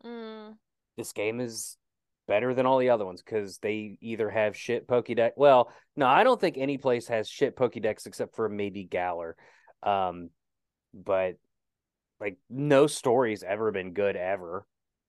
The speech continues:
Speaker 1: That's fair.
Speaker 2: When have you ever cared about a Pokemon story in a game?
Speaker 1: The very first one. <laughs>
Speaker 2: Like, I don't think I even cared then.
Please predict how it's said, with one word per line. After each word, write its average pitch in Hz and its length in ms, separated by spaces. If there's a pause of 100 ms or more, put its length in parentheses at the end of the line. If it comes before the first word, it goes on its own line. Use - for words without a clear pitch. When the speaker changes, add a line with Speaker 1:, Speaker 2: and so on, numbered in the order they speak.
(880)
Speaker 1:
That's 233 220
fair. 165 320 (220)
Speaker 2:
When 113 200
have 127 120
you 113 120
ever 104 240
cared 101 300
about 95 180
a 92 60
Pokemon 90 460
story 90 340
in 87 60
a 90 40
game? 90 340 (600)
Speaker 1:
The 196 180
very 175 220
first 175 260
one. 196 140
<laughs> 659 320 (760)
Speaker 2:
Like, 107 140
I 101 140
don't 110 200
think 110 200
I 104 80
even 101 220
cared 110 300
then. 95 440